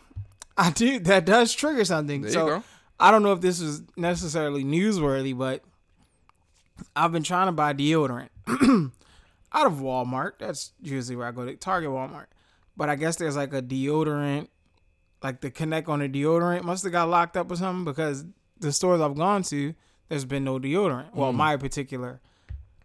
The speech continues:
Speaker 2: The brand that you prefer.
Speaker 1: Yes. So they offer a gel version, not the, the Right Guard click up
Speaker 2: Yeah.
Speaker 1: mushy gel, but, like, it's the solid stick.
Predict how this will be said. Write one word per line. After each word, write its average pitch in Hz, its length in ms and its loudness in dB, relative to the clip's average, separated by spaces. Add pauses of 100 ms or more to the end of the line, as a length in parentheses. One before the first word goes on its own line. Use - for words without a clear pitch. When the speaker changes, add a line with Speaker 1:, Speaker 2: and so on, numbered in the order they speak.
Speaker 2:
The 120 120 0
brand 117 260 2
that 101 120 -4
you 127 60 -2
prefer. 117 260 -8
Speaker 1:
Yes. 139 380 -4 (440)
So 175 340 2
they 170 180 2
offer 160 640 2
a 139 160 -4
gel 151 460 2
version, 139 540 -4
not 185 400 0
the, 147 160 -6 (200)
the 151 120 -6
Right 156 260 0
Guard 147 340 -2
click 170 300 -6
up 160 260 -4 (200)
Speaker 2:
Yeah. 117 200 -2
Speaker 1:
mushy 180 320 -2
gel, 147 240 -6
but, 151 220 -8
like, 170 240 -6
it's 156 180 -2
the 143 120 -10
solid 185 500 4
stick. 214 400 -2